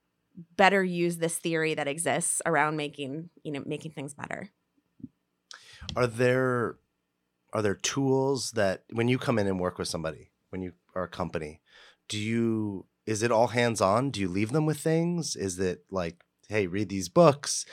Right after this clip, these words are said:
Speaker 2: Here are these exercises." What's the, what does the process look like to, when you go in and you wanna, like, revamp or reshift or rebuild or create?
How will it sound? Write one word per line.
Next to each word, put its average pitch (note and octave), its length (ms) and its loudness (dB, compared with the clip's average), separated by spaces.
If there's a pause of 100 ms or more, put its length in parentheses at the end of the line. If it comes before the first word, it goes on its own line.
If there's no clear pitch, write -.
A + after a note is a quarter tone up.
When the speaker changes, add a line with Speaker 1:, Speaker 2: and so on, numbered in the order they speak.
(140)
Speaker 2:
Here G2+ 240 2
are G2 60 2
these F2+ 480 -4
exercises." B2+ 1000 4 (240)
What's C#3+ 300 4
the, E3 240 4
what B2+ 100 2
does E3+ 100 4
the E3+ 80 2
process B2 500 2
look G#2 200 -2
like F#2+ 220 -2
to, G2 200 0
when F#2+ 200 -4
you A2 140 0
go C3 240 4
in G#2+ 120 2
and G#2 140 0
you G#2+ 120 -2
wanna, G#2+ 460 0 (260)
like, G2+ 140 -2
revamp G#2+ 580 0
or F2+ 80 -4
reshift G2+ 640 -6
or F2 120 -6
rebuild F#2 520 -2
or F2+ 160 0
create? F2+ 720 -4